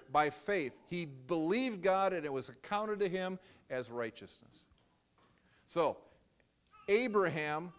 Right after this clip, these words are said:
is not only a physical father of nations, but also a spiritual father of nations. I want to propose to you this morning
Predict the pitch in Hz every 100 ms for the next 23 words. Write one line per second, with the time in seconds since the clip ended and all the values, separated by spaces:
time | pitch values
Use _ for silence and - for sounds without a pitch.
0 | - _ - 143 131 165 208 208 202 190
1 | 175 156 151 - - 254 220 208 185 175
2 | 170 156 147 151 147 160 135 147 156 156
3 | 165 156 156 - - - - - 208 196
4 | - 151 117 - - - 160 151 135 131
5 | 117 123 113 107 87 - - _ _ _
6 | _ - - 165 196 208 202 196 180 226
7 | 247 262 - 208 196 185 175 - 208 233
8 | 190 165 165